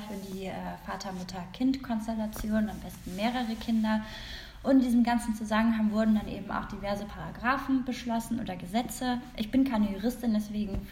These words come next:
falls hier Juristinnen dabei sind, verzeiht mir, äh, mein, ne, meine lapidare Wortwahl. Ich erkläre es jetzt einfach mal so, dass es verständlich ist.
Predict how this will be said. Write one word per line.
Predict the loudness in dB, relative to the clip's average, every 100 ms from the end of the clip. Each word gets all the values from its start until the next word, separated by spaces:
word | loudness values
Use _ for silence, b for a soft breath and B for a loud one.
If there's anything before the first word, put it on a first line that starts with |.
| -4
falls | 2 2
hier | 2
Juristinnen | 0 2 0 0 2 2
dabei | 2 0 2 2
sind, | 4 2 2
verzeiht | -2 0 4 4 6
mir, | 4 6 4 2
äh, | -2 -2 -4 -4
mein, | -4 -2 -4 -4 -6 -8 -8 0
ne, | 2 0 B B B -2
meine | 0 2
lapidare | 0 0 2 2 2 2
Wortwahl. | 2 2 0
Ich | 0
erkläre | -2 2 2
es | 2
jetzt | 0
einfach | 0 0
mal | 0
so, | 2
dass | 4 2
es | -2
verständlich | -8 -2 2 2 0 -6
ist. | -8 -8